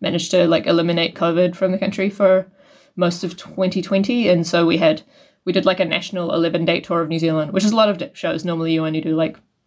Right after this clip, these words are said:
three or four 'cause there's not many big cities. So we played a lot of small towns and stuff. Um, and we played a big show at the Auckland Town Hall, which is our biggest ever show. We got, like, a lot of press in New Zealand, I guess, because it was a, there was, like, not a lot going on.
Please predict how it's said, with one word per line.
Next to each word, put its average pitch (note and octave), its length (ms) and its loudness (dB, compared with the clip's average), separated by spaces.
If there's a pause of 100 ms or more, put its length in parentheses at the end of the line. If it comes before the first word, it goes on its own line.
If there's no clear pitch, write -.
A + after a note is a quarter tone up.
(120)
three - 480 -2
or - 80 -4
four - 380 -2
'cause D#3 120 -6
there's D#3 220 -6
not E3+ 140 -4
many E3 180 0
big D#3+ 180 -6
cities. - 380 -4 (560)
So - 160 -8
we C#3+ 40 -6
played D#3+ 140 2
a D#3+ 40 4
lot D#3+ 120 2
of D#3 60 -6
small E3 180 -4
towns D3+ 320 -2
and D#3+ 120 -4
stuff. D#3 380 -8
Um, D3+ 420 -4 (440)
and E3 140 -4
we D#3+ 100 0
played E3 160 2
a D#3+ 40 2
big D#3+ 160 0
show D#3+ 200 4
at - 100 -4
the - 120 -2
Auckland D#3+ 240 -4
Town D#3+ 140 -6
Hall, A#3+ 260 2
which G#3 100 -2
is F#3 80 2
our F3 60 2
biggest - 280 -6
ever D#3+ 120 -10
show. E3+ 320 -2
We E3 100 2
got, D#3+ 140 2
like, D#3+ 160 0
a E3+ 60 -2
lot E3 200 0
of D#3+ 240 -6 (800)
press - 260 -4
in G#3+ 60 2
New F#3 100 2
Zealand, G3 320 2
I D3 80 2
guess, - 200 -8
because - 360 -8
it - 120 -6
was D#3+ 180 -4
a, D#3+ 240 -4 (520)
there F#3+ 80 0
was, F3 120 0
like, - 180 4
not F3 120 -4
a F#3+ 60 0
lot E3 260 -2 (520)
going D#3+ 260 0
on. D#3 260 -2